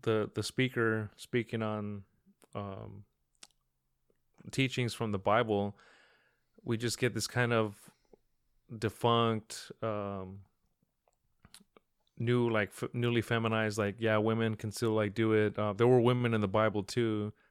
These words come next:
that, uh, that led people, and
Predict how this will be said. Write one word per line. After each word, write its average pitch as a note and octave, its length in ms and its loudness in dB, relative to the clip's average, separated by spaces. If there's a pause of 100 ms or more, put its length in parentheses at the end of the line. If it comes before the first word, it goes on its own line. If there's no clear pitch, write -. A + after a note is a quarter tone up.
(120)
that, G2+ 220 2
uh, G2 360 0 (180)
that G#2 220 -2
led A2+ 260 4
people, G#2 480 -2 (340)
and G#2 300 -6